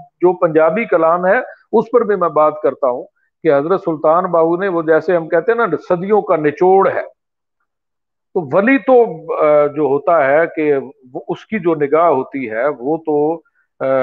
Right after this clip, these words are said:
आम आदमी जो कुछ देख सकता, आंख जो कुछ देखती है, लब पे आ सकता नहीं, ये वो वाली बात है कि वली जो कुछ देख रहा होता है ना,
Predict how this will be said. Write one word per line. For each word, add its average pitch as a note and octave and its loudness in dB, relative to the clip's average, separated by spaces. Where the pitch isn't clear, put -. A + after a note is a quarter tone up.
आम E3 0
आदमी D3 -2
जो D#3 0
कुछ D3+ -8
देख D3 0
सकता, C3+ -4
आंख D3+ -2
जो D3+ -6
कुछ C#3 -10
देखती C#3+ -4
है, B2 -2
लब B2 -6
पे B2 -4
आ A#2 -2
सकता A2+ -14
नहीं, A#2 -12
ये E3 -8
वो B2 -10
वाली B2 -8
बात G#2+ -4
है D#3 2
कि D3 -6
वली C#3 -2
जो D#3+ 0
कुछ D#3 -8
देख F3+ 4
रहा F3 4
होता B2 0
है A2+ -2
ना, G#2+ -12